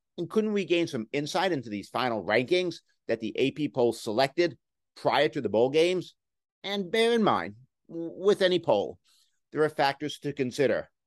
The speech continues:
regional bias, limited viewpoints, shifting criteria, and so on. So here we go. Starting in nineteen thirty-six, Minnesota was number one in the final A P poll.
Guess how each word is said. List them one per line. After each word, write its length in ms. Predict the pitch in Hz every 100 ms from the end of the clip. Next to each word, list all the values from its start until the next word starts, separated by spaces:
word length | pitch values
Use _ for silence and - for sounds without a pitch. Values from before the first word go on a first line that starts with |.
| _ _
regional 360 | 117 90 80
bias, 600 | 73 110 131 143 143 - _ _ _ _
limited 420 | 143 135 120 82
viewpoints, 680 | 120 160 143 143 135 123 - _ _ _
shifting 420 | - 165 139 127
criteria, 640 | 123 107 143 143 143 120
and 100 | 117
so 260 | - 123 95
on. 260 | 92 90 - _ _ _ _ _ _ _ _
So 240 | - 202 196
here 220 | 208 220
we 140 | 196
go. 340 | 139 101 98 - _ _
Starting 420 | - - 185 185 180
in 80 |
nineteen 380 | 175 185 175 190
thirty-six, 720 | 175 196 196 - 220 - - _ _ _ _ -
Minnesota 720 | 139 226 240 190 131 123 120 - _ -
was 140 | 139
number 240 | 151 143
one 260 | 143 127 127
in 80 | 127
the 80 | 123
final 400 | 127 117 113 110
A 140 | 110
P 180 | 110 120
poll. 400 | 131 104 85